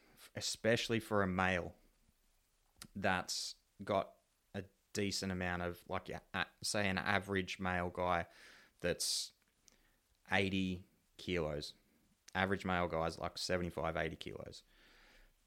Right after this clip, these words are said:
This gentleman o-, is obviously trying to lose weight, so he's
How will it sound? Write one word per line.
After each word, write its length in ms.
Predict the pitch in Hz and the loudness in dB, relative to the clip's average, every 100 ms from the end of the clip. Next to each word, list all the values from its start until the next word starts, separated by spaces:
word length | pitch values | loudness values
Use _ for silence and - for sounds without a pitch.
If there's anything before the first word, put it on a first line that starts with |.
| _ - | _ 0
This 180 | 107 | 2
gentleman 420 | - 110 107 104 95 | 4 4 4 4 2
o-, 120 | - | 0
is 160 | 104 98 | -2 2
obviously 640 | 98 92 - 85 90 90 | 2 2 0 0 0 -2
trying 280 | - 92 95 | -2 0 2
to 60 | |
lose 260 | 90 90 90 | 2 0 2
weight, 360 | 110 143 143 - - - | 4 6 4 0 -20 -8
so 560 | - - 95 90 90 87 - _ - | -4 2 4 4 2 -2 -10 _ -20
he's 500 | - 101 98 95 - | -6 -2 -2 -2 -6